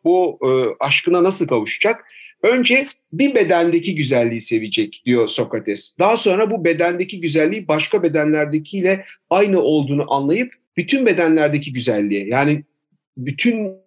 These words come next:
e, bir güzelliğe, asıl güzelliğe, e, ulaşmaya çalışacak. Bedensel güzelliğin kendisine aşık olacak. Arkasından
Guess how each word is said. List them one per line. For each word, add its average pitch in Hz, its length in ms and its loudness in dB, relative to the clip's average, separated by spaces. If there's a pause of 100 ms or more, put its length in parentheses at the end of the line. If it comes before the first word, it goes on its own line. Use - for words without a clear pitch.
(160)
e, 131 360 2
bir 120 200 -2
güzelliğe, 107 800 -2
asıl 147 360 -2
güzelliğe, 113 540 2
e, 107 280 -4
ulaşmaya 104 540 -4
çalışacak. 107 500 -4 (240)
Bedensel 196 520 2
güzelliğin 190 500 0
kendisine 220 400 0
aşık 156 300 -2
olacak. 110 260 -6
Arkasından 208 760 -2